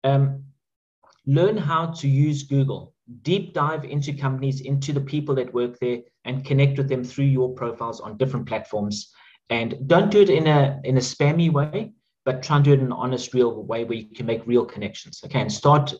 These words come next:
bottom up, um, in, in, in the industry or in a brand. Okay, right.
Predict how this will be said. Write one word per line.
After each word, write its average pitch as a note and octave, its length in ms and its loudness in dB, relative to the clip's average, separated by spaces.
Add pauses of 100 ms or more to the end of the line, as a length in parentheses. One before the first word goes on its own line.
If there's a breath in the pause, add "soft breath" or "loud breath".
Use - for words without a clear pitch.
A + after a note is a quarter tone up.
(140)
bottom C3 420 2 (120)
up, - 300 -6 (420)
um, A2+ 340 0
in, A2+ 120 -2
in, A2 300 -4
in B2 160 2
the A#2+ 80 4
industry G#3 580 2
or B2+ 160 6
in B2 260 2
a A#2+ 40 0
brand. F#2+ 420 -4 (200)
Okay, C#3 260 -6 (760 loud breath)
right. D#3 240 4